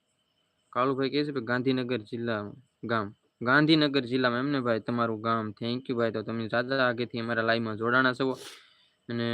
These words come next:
વ-, ઉવાસેદર ગામ જાણજી-, રાણજીપુરા.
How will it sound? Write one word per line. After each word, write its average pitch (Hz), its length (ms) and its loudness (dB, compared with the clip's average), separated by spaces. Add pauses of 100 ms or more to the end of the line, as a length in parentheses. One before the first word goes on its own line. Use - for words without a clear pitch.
વ-, 113 260 -4 (2500)
ઉવાસેદર 127 600 0
ગામ 120 280 2 (3250)
જાણજી-, 143 380 2 (100)
રાણજીપુરા. 143 640 4